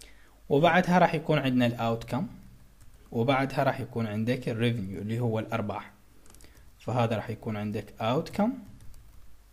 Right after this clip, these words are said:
أوكي؟ وهنا راح يكون عندك الريفينيو. أوكي؟ ثم مع ذلك عندنا طابع زمني، راح يكون عندك date and time اللي هو added date.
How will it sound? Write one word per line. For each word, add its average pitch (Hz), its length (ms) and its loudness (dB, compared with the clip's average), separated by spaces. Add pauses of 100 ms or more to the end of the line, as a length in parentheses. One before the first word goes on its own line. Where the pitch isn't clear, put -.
(440)
أوكي؟ - 380 -2 (1120)
وهنا 123 600 0
راح 104 120 -6
يكون 113 240 -6
عندك 107 420 -6
الريفينيو. 104 640 -6 (720)
أوكي؟ 185 380 2 (1000)
ثم 240 100 4
مع 180 140 8
ذلك 175 280 6
عندنا 147 200 4
طابع 135 380 4
زمني، 113 520 0 (100)
راح - 140 -6
يكون 123 220 -2
عندك 107 320 -4
date 113 340 -4
and 104 220 -6
time 139 300 2 (760)
اللي 107 280 -4
هو 107 280 -2 (920)
added 101 400 -4 (640)
date. - 320 -6